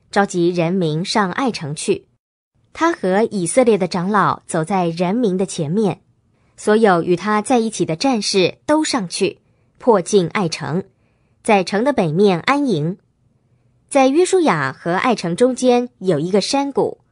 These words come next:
约书亚挑了大约五千人，要他们埋伏在伯特利和爱城中间，就是爱城的西面。于是他们把众民，就是在城北的全军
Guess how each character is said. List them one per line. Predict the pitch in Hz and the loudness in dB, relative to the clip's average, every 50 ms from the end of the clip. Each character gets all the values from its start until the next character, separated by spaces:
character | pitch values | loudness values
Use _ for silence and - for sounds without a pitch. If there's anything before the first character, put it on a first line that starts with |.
| _ _ _ _ _ _ _ _ _ _ _ _ | _ _ _ _ _ _ _ _ _ _ _ _
约 | - 208 | 0 0
书 | 202 - 226 | 2 2 2
亚 | 208 190 165 147 143 | 0 2 2 0 -2
挑 | 151 - 220 190 190 | -4 0 0 0 2
了 | 180 170 165 | 2 0 -2
大 | 165 208 190 190 | -2 -2 -2 -2
约 | 185 190 190 190 | 0 0 0 0
五 | - - 165 156 | 0 -2 -6 -6
千 | 156 - - 302 302 | -6 -4 -4 -4 -2
人， | 294 233 170 156 156 180 196 - _ _ _ _ _ _ _ _ | 0 0 0 0 -2 -4 -6 -8 _ _ _ _ _ _ _ _
要 | 220 214 185 185 | 4 4 4 6
他 | - 202 | 4 2
们 | 202 190 180 | 2 2 0
埋 | 170 156 165 | 0 -2 -4
伏 | 202 - 180 160 165 | -4 -2 -2 -2 -2
在 | 185 - 214 185 175 | 0 0 0 0 0
伯 | 170 - 156 175 | -2 -2 -4 -4
特 | 202 - - 294 | -4 -2 -4 -2
利 | 262 262 226 180 - - _ | 0 2 0 0 -2 -4 _
和 | _ _ - - 160 165 | _ _ -8 -6 -4 -4
爱 | 170 - - 277 262 202 | -4 -4 -2 -2 -2 -2
城 | 175 - - 156 151 165 | -2 -4 -8 -8 -8 -4
中 | - 262 262 254 | -4 -4 -4 -2
间， | 254 269 254 254 247 - _ _ _ _ _ _ _ _ _ | -2 0 0 0 0 -4 _ _ _ _ _ _ _ _ _
就 | _ - 208 | _ -2 -2
是 | 190 - 190 | 0 0 -2
爱 | 180 165 - - - 202 180 | -2 -2 -2 -2 -2 -2 -2
城 | 160 - - 160 165 | -4 -6 -6 -6 -4
的 | 170 175 | -4 -4
西 | 170 - - - 302 302 | -4 -4 -4 -4 -2 -2
面。 | 302 302 247 - - _ _ _ _ _ _ _ _ _ _ _ _ _ _ _ _ _ _ | 0 0 0 -2 -2 _ _ _ _ _ _ _ _ _ _ _ _ _ _ _ _ _ _
于 | - 226 262 | -4 -2 -2
是 | 269 - 339 330 262 208 208 _ _ _ _ | 0 0 2 2 2 2 -2 _ _ _ _
他 | - 233 226 | -2 0 0
们 | 214 196 | 2 0
把 | - 147 139 | -2 -4 -4
众 | - - 294 269 214 | -4 0 0 0 2
民， | 185 170 156 151 160 180 - - _ _ _ _ _ _ _ | 2 0 0 0 -2 -2 -4 -8 _ _ _ _ _ _ _
就 | - 226 | 0 0
是 | 214 - 208 185 | 2 2 0 0
在 | - 214 185 175 | 2 0 -2 -2
城 | - - - 180 208 | -4 -6 -6 -4 -2
北 | 254 254 202 160 | -2 -2 -2 -2
的 | 160 | -4
全 | 151 - - 170 170 202 | -6 -6 -4 -4 -4 -4
军 | - 277 294 285 294 285 | -2 -2 -2 0 -2 -4